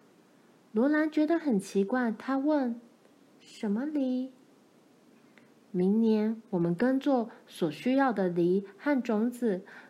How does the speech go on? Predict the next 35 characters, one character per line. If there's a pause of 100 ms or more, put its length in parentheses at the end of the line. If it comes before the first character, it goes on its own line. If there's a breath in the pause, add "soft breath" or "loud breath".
(100)
都
得
靠
那
捆
毛
皮
了。” (720)
妈
说。 (1600 loud breath)
晚
上
爸
回
来
以
后， (440 loud breath)
他
们
告
诉
他
白
天
发
生
的
事。 (920 soft breath)
爸
的
表
情
很
严
肃，